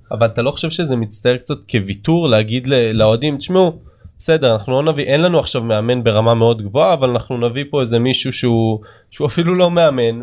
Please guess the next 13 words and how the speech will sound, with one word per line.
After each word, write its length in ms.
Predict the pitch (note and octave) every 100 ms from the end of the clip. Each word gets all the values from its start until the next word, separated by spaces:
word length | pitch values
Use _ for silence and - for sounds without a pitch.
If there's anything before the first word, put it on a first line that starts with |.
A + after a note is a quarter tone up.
| D3+
והוא 320 | F#3 G3 G3
ככה 240 | G3 F#3 F3
יסיים 240 | E3 D#3+
את 120 | D#3+
העונה." 300 | D3 D3 C3
עכשיו 300 | G#2 - D3+
במצב 440 | D3 D3+ A#2+ C3+ C3
הנוכחי, 400 | B2+ A#2+ - C#3
נכון, 380 | G#2+ C#3 C#3 C3 - _ -
מכבי 460 | G2+ B2 B2 C3+ A#2+
בתוך 360 | G#2+ B2+ A#2
תמונת 320 | - A#2+ A#2
הפלייאוף, 380 | A2 - A#2 G2+